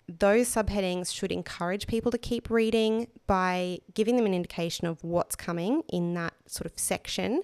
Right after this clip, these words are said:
and the answers that they can expect to find in the following paragraph. So you could even try making your subheading a question, which you're then gonna answer in the following paragraph.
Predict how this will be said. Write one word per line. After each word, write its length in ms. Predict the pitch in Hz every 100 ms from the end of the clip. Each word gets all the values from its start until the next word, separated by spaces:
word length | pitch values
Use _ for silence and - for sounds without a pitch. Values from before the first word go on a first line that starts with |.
| -
and 520 | 202 190 190 180 180 - 170
the 200 | - 185
answers 460 | 185 - 175 160
that 120 | - 180
they 100 | 170
can 140 | 165
expect 340 | - - -
to 80 | -
find 280 | - 170 170
in 60 | 170
the 60 |
following 360 | 170 165 165 165
paragraph. 600 | 175 165 170 - - -
So 600 | - 190 180 175 175 180
you 160 | 175 185
could 120 | 190
even 260 | 196 196 185
try 380 | - 175 180 185
making 300 | 170 180 170
your 100 | 165
subheading 500 | 170 160 165 165 160
a 40 |
question, 800 | - 202 254 - - - 240 330 -
which 240 | - -
you're 100 | 185
then 200 | 175 175
gonna 200 | 170 175 -
answer 600 | 208 277 - - 160 190 -
in 340 | 185 180 180
the 80 | 180
following 680 | - 170 165 160 160 160 165
paragraph. 760 | - 285 240 - - 180 -